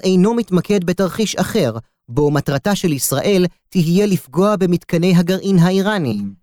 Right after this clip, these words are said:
אם כי לא ניתן לשלול שישראל תנצל מצב של התערבות איראנית ישירה במלחמה ישראלית מול חיזבאללה כדי לתקוף מתקנים אלו. גם כאן, אם יגיבו האיראנים לתקיפה ישראלית של אתרי גרעין,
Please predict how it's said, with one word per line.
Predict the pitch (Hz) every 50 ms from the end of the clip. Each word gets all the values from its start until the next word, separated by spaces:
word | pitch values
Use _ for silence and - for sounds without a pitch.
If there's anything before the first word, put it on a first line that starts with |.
| _ _ - - _ -
אם | 202 208 202 180
כי | - - 113 117 117 117 135 - _ _ _ -
לא | 127 156 196
ניתן | 214 196 - 190 185 175
לשלול | 156 131 - - - 151 180 190 180
שישראל | 165 - 151 135 127 - - 135 135 - 170 180
תנצל | 175 - 160 143 135 - - - 208 208
מצב | 196 185 160 - - 190 180 175
של | 160 - - 147
התערבות | 135 131 - 156 139 127 123 151 175 -
איראנית | 104 143 131 139 156 165 160 143 - 135
ישירה | 127 - - - 139 143 170 151 120 110
במלחמה | 110 123 127 131 127 117 - 127 123 131 135 139
ישראלית | 131 - - - 131 127 127 127 143 147 - -
מול | 131 127 120
חיזבאללה | 110 - 127 113 107 107 110 117 135 185 190 143 135 131 - _ _ _ _ _ _
כדי | - 156 151 165
לתקוף | 175 202 196 - - 254 226 - - 139
מתקנים | 123 113 - - 120 110 107 104 101 - -
אלו. | 110 101 101 101 98 92 - _ _ _ _ _ _ _ _ _ _ _ _ - 135
גם | 123 180 214 220 202
כאן, | 202 - 185 135 107 98 95 92 - _ _ _ _ -
אם | 220 240 240
יגיבו | 220 180 143 156 185 170 180 170 151
האיראנים | 139 135 143 135 135 160 170 160 139 123 117
לתקיפה | 120 - - - 131 - - 170 180
ישראלית | 180 160 - - 147 131 123 123 143 160 151
של | - - 135 -
אתרי | - - - 123 120 143 156
גרעין, | 131 117 117 110 - - 196 170 135 127